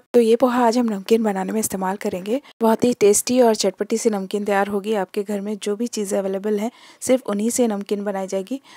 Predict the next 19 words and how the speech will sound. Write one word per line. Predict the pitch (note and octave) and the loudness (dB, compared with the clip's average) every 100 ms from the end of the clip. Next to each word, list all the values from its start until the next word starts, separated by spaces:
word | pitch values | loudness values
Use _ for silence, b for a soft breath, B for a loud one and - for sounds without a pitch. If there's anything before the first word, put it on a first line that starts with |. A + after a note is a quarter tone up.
| - | -6
तो | A3+ | -2
ज़रूर | G#3 G#3+ B3 | 2 2 2
ट्राई | A#3 A3 | 0 0
कीजिए | G#3 G#3 G3+ A3+ A#3+ - | -2 -6 -2 -4 -4 -8
इस | G#3 | -6
फेस्टिवल | G3+ F#3+ F3+ G3+ G#3 | -6 -6 -4 -4 -4
में, | A#3+ | -6
और | C#4 G3 | -6 -6
अगर | G3 F#3 | -4 -6
वीडियो | F3+ F#3 G#3+ | -8 -6 -6
अच्छी | - G#3 | -6 -6
लगेगी | G3 F#3 F#3 C#4 b b - | -6 -6 -6 -8 b b -14
तो | G#3 | -8
प्लीज़ | G3 G3+ G3+ | -4 -4 -2
लाइक | F#3+ F#3 | -4 -6
कीजिएगा | - A3 G#3 F#3+ G3+ A3+ _ | -6 -4 -4 -4 -8 -10 _
और | G3 | -6
शेयर | - F#3+ | -4 -6
कीजिएगा। | F3 F#3 F3+ F3+ - | -8 -12 -14 -12 -14